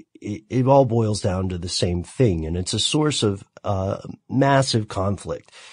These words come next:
And these conflicts have occurred, this cycle of conflict, rather, has occurred multiple times. In the U S, for example, we have the struggle for civil rights. That was, again, a group of people who were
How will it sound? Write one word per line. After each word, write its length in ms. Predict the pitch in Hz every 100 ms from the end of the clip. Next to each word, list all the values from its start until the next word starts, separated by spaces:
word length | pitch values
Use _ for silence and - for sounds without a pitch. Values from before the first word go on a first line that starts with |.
| - - - _ _ _ _ 135
And 80 | 147
these 140 | 135
conflicts 500 | - 117 - 127 123
have 100 | 120
occurred, 480 | 131 - 95 90 92
this 120 | 107
cycle 380 | - 143 110 113
of 140 | 87
conflict, 440 | - 82 82 92 -
rather, 280 | 85 92 98
has 100 | 98
occurred 380 | - 101 104 - -
multiple 360 | 98 101 - 117
times. 420 | - 156 113 - - -
In 100 | 131
the 120 | 131 120
U 180 | 151
S, 180 | 170 -
for 180 | - 98
example, 600 | 87 90 85 - - 131
we 220 | - 107 101
have 320 | 95 101 98
the 160 | 104
struggle 520 | 101 - 117 87 107 104
for 180 | 127
civil 460 | 117 - 170 139 87
rights. 500 | 85 80 - - - - - _ _ -
That 260 | 113 120 98
was, 540 | 98 92 95 92 - - _ -
again, 460 | 95 90 87 101 -
a 80 | 98
group 360 | - 101 107
of 200 | 131 120
people 560 | - 101 - 101 104 - _ _ _ -
who 240 | 101 95
were 480 | 87 98 92 90